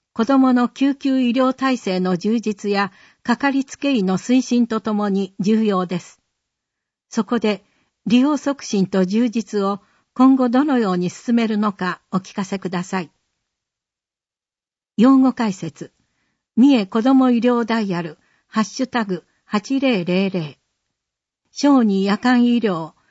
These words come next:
健康電話相談のことで、十八歳未満の子ども、およびその家族を対象に、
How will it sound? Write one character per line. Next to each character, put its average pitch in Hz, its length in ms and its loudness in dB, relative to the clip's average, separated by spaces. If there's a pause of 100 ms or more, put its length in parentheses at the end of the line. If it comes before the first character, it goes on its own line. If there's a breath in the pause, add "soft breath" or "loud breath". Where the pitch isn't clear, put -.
(220)
健 277 300 4
康 254 180 0
電 247 220 2
話 254 120 0
相 254 240 -2
談 180 220 -2
の 180 100 -4
こ 180 140 -8
と 185 160 -6
で、 185 240 -8 (500)
十 254 180 2
八 262 180 0
歳 202 320 -4
未 202 160 0
満 233 260 0
の 208 100 -2
子 190 160 -6
ど 214 180 -2
も、 190 260 -6 (380)
お 220 100 2
よ 214 160 2
び 190 220 -2 (140)
そ - 180 -2
の 269 160 6
家 285 160 -4
族 202 320 -4
を 185 80 -2
対 214 220 -2
象 196 280 -4
に、 185 260 -4